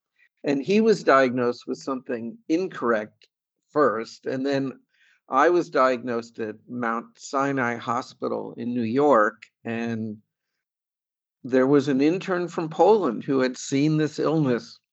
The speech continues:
in Poland. At the time, there were only about two hundred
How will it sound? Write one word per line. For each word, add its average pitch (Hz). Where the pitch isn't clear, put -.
in 143
Poland. 151
At 156
the 156
time, 180
there 151
were 131
only 139
about 127
two 127
hundred 120